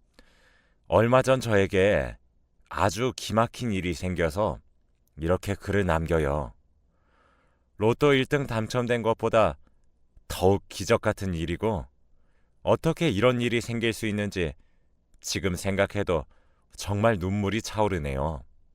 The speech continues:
저는 택시기사 일을 하고 있습니다. 직장을 다니다가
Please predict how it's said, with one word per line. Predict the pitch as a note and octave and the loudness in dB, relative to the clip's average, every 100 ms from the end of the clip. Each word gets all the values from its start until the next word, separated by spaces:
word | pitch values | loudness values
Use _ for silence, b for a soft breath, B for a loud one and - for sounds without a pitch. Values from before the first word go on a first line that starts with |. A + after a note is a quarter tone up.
| _ _ _ _ b b b b b b _ | _ _ _ _ b b b b b b _
저는 | - B2+ D3+ C#3+ | -2 0 0 -4
택시기사 | D3 - E3 D3+ C3+ | -8 -6 -4 -4 2
일을 | G2+ F2 E2+ D2+ | 2 2 0 0
하고 | E2+ F2 | -2 -4
있습니다. | D#2+ - D2+ E2+ D#2 A1+ _ _ _ _ _ _ _ _ _ _ _ _ _ | -4 -8 -4 0 0 -4 _ _ _ _ _ _ _ _ _ _ _ _ _
직장을 | - G#2+ - A2 A2+ | -8 -2 2 2 2
다니다가 | G2+ F#2+ F#2 F2 F2 F#2+ D2+ | -2 -4 0 2 2 0 -2